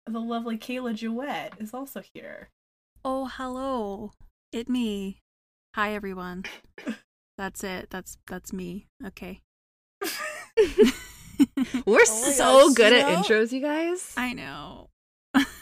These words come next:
Speaker 4: Kayla has a really good A S M R voice. I feel like she could be very
Speaker 2: I just
Speaker 4: successful.
Speaker 2: have to get really, I have to get really close to the microphone and
Speaker 4: <laughs>
Speaker 2: talk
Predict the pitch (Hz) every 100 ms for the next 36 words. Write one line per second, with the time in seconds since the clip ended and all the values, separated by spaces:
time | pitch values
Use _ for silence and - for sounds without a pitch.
0 | - - _ - 240 - - 262 240 320
1 | 440 508 466 466 320 220 202 214 226 220
2 | 190 190 180 170 170 175 - 196 170 151
3 | 156 160 139 117 139 - - - 185 220
4 | 240 196 214 220 208 - - 220 247 214
5 | 208 190 175 170 175 - 180 - - 233
6 | 220 254 330 277 - - 226 220 - 220
7 | 220 - 240 - 214 226 - 220 226 -
8 | - - 214 214 202 202 240 277 302 311
9 | 311 - 208 202 202 202 208 202 -